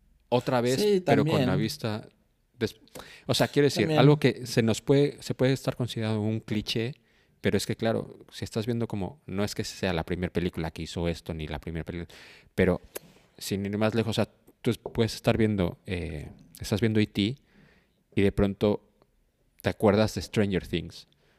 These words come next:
Speaker 1: Pero claro, no es que
Speaker 2: Ajá.
Speaker 1: Stranger, no es que E T esté
Speaker 2: Sí, sí,
Speaker 1: haciendo
Speaker 2: claro,
Speaker 1: Stranger Things,
Speaker 2: claro.
Speaker 1: sino que Stranger Things, la, la primera temporada sobre todo, ha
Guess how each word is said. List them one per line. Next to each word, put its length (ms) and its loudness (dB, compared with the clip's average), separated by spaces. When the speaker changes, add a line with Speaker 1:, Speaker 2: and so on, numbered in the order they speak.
Speaker 1:
Pero 200 -8
claro, 160 -4
no 120 -4
es 120 -2
que 80 -2
Speaker 2:
Ajá. 160 -4
Speaker 1:
Stranger, 320 0
no 100 -4
es 140 -10
que 120 0
E 60 0
T 220 -2
esté 260 -4
Speaker 2:
Sí, 240 0
sí, 20 0
Speaker 1:
haciendo 120 -2
Speaker 2:
claro, 120 -2
Speaker 1:
Stranger 380 -2
Things, 40 -6
Speaker 2:
claro. 160 2
Speaker 1:
sino 200 -2
que 80 -6
Stranger 340 -2
Things, 280 -2
la, 160 -14
la 160 -6
primera 260 -2
temporada 300 0
sobre 160 -4
todo, 160 4
ha 120 2